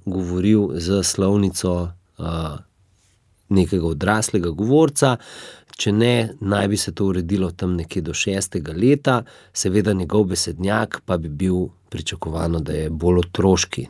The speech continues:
ne tako odrasel, tako razširjen kot, kot, eh, pri nas odraslih,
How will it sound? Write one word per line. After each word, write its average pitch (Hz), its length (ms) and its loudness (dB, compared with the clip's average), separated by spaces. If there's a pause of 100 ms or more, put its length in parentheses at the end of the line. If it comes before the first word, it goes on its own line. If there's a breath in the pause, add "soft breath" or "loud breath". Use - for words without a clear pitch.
ne 87 160 0
tako 82 320 -4
odrasel, 82 500 -2
tako - 380 -4
razširjen 82 580 0
kot, - 320 -6 (380)
kot, - 380 -6 (300)
eh, 82 120 -2 (380)
pri 85 200 4
nas 78 240 4
odraslih, 71 540 0